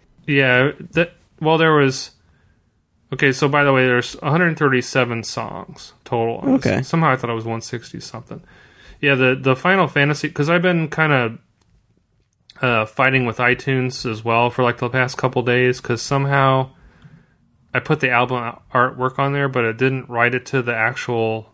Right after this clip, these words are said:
Speaker 1: song file, so when I put it on my phone, it doesn't have the artwork. <laughs> And I figured out, like, a workaround for it. You kinda have to, I don't know, maybe they updated iTunes or something, 'cause, like, when I did a lot of these in April,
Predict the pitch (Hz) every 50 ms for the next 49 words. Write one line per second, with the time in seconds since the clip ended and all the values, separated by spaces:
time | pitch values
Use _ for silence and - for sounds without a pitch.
0 | _ _ - - - - 123 120 120 127 131 - 135 127 131 131 131 131 131 -
1 | 135 127 120 113 113 - - 131 131 131 123 123 120 117 110 107 - - 117 113
2 | 113 117 120 120 117 107 104 117 113 110 117 113 120 120 113 107 101 98 101 110
3 | 117 - 120 120 123 127 123 - - _ _ _ _ _ _ _ _ _ _ -
4 | - - 156 143 - 135 - - 131 123 123 120 117 - - 139 131 135 131 127
5 | 123 127 127 135 139 - - - 127 - - 120 110 107 113 120 120 123 - 139
6 | 131 127 127 131 131 127 - - 135 131 131 127 127 123 117 110 - - 131 127
7 | 123 123 127 127 123 127 - - - 110 107 107 104 - _ _ _ _ _ _
8 | _ _ _ _ _ _ _ _ _ _ _ _ _ _ _ _ _ - 139 147
9 | 156 151 143 147 156 160 160 147 135 131 113 110 - 131 123 117 117 117 113 113
10 | 117 - - 117 113 110 110 104 - - 113 113 113 - 120 123 135 - - _
11 | - 139 135 127 127 127 127 143 147 135 135 123 120 123 123 131 127 131 127 123
12 | 127 127 117 107 110 110 113 - - 131 131 131 131 135 135